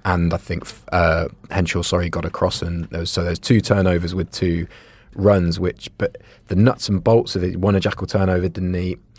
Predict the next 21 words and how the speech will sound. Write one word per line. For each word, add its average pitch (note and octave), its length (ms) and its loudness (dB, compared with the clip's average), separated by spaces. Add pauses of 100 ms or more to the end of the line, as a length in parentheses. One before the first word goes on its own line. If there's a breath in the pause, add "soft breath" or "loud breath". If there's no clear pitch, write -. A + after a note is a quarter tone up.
(120)
He's - 140 -10
quick - 360 0
enough G2 240 4
to - 100 -8
pressurise F#2 600 2
in F2+ 140 0
those, F2+ 400 0
in F#2 140 0
those F2 180 -2
kicking F#2+ 320 -4
exchanges. F2 760 -4 (340 loud breath)
And G#2 120 2
actually, G#2+ 480 2 (220)
one A#2 260 2
point - 300 2
that C2+ 80 0
I F2 80 0
remember F#2 300 2
people F#2 260 -2
making F#2+ 360 -2
about, F2+ 400 0